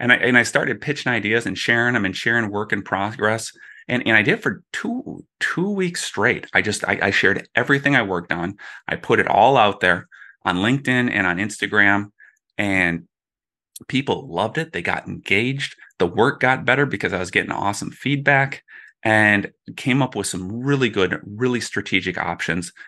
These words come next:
and submitted 'em. And I had multiple people say, "Alan, why are you doing this for free? Why are you supporting this? Don't you know A I G A is against free work? What's wrong with you? Why would you do that?" And I'm telling you right now, number one,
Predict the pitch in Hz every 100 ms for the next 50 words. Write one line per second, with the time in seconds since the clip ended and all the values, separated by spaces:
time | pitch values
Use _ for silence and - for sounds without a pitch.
0 | - - 92 120 180 214 90 87 - -
1 | - 113 131 180 190 175 - 104 104 190
2 | 185 170 107 160 - 95 90 95 - 147
3 | 135 90 90 131 170 139 127 143 139 -
4 | - - 131 143 101 139 139 - - -
5 | 139 143 90 87 - 143 147 143 - 110
6 | 131 120 104 104 120 104 - 92 117 -
7 | - 117 117 107 104 123 117 160 - 87
8 | - 117 143 92 87 95 90 90 117 143
9 | 120 87 - _ - 107 139 - - -
10 | - - - - - - 113 - 127 156
11 | 156 151 151 160 160 - - 123 127 123
12 | 147 160